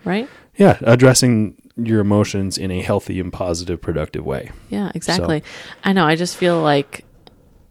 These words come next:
Speaker 1: yeah, it's one thing for me to say I'm gonna go to therapy, but I think it's so great that you're talking about it, because it is something that I feel like in this society we're in, it's be a man, be a man, be a man.
Speaker 2: Yeah, and it's, and, and I'm not saying, "Oh, it's just,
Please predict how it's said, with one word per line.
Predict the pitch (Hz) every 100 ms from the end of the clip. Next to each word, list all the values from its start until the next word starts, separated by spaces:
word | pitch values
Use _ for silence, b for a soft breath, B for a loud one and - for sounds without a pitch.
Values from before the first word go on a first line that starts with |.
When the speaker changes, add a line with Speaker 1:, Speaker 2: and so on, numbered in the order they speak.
| _ _ _ -
Speaker 1:
yeah, | - 160 143
it's | 151 -
one | 175 175
thing | 165 156 156
for | - 143 135 123
me | 156
to | 151
say | - 151
I'm |
gonna | 151 151
go | 151
to |
therapy, | 147 151 -
but | 156 156
I |
think | 151 160
it's | -
so | - 165 165 180 -
great | 156 156
that | -
you're | -
talking | 170 160 180
about | 180 175
it, | 190
because | - - 147 156 - B B B B -
it |
is | 170 165
something | 156 151
that | 147 139
I |
feel | 143 151
like | 139 135 - -
in | 139 139 123 -
this | - 131
society | - - 147 - 147 156
we're | 160 180
in, | 202 160 156
it's | 156 - - - - -
be | 156
a | 160
man, | 160 147 151
be | 151
a |
man, | 147 -
be | -
a | 143
man. | 139 - - 165
Speaker 2:
Yeah, | 117 110
and | 101
it's, | 110
and, | 113 110 80
and | 95 101 101
I'm | 110
not | 113 85
saying, | - 110 104 95
"Oh, | 101 87
it's | 73 -
just, | 80 -